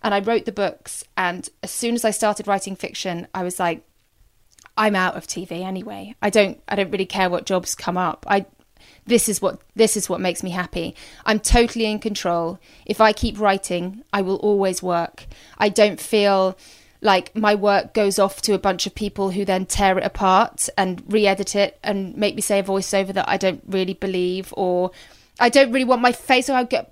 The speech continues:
I go on T V and I think I've done a good job, and just everyone says that I look s-, I've got a stupid fringe and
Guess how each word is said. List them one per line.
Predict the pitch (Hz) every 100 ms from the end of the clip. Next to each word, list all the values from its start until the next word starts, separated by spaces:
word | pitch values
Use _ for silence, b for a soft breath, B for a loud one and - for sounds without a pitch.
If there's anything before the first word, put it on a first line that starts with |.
| -
I | 240
go | 240 240
on | 247
T | 240 240
V | 233
and | 240
I | 226
think | 233 226
I've | 190
done | 226 220
a |
good | 214 220 -
job, | 202 202
and | 214
just | 196 - -
everyone | - 196 208
says | 196 220 202
that | - -
I | 208
look | 190
s-, | - - - - -
I've | 202
got | 208
a |
stupid | - - 208 -
fringe | 202 190 202 196
and | 190